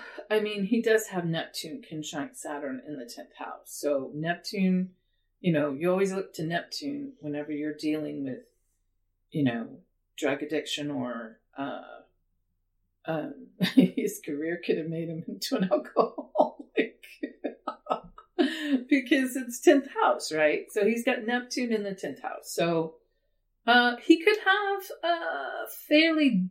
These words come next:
decent relationship with his addictions. Like, he might even be able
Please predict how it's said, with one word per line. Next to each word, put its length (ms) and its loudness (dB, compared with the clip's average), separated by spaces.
decent 520 0
relationship 960 -2
with 400 2
his 420 -2
addictions. 540 -4
Like, 360 8
he 280 2
might 200 -4
even 220 6
be 220 0
able 300 4